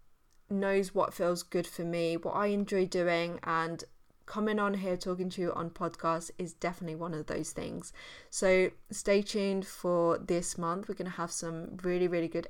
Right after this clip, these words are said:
episodes. Again, if you have anything that you would love me to talk about, any topic in general, then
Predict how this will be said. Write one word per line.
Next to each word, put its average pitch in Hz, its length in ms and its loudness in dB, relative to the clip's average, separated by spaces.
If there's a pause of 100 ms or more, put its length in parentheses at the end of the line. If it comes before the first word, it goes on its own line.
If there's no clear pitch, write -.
episodes. 202 720 2 (340)
Again, 208 340 2
if 214 200 -2
you 208 100 0
have 202 460 6 (100)
anything 190 520 4
that 180 100 -2
you 180 180 2
would 180 120 -2
love 175 300 0
me 180 200 -2
to 170 180 -8
talk 165 300 -2
about, 180 320 2
any 165 160 -4
topic - 680 -2 (460)
in 170 480 0
general, 175 580 0 (300)
then 190 480 2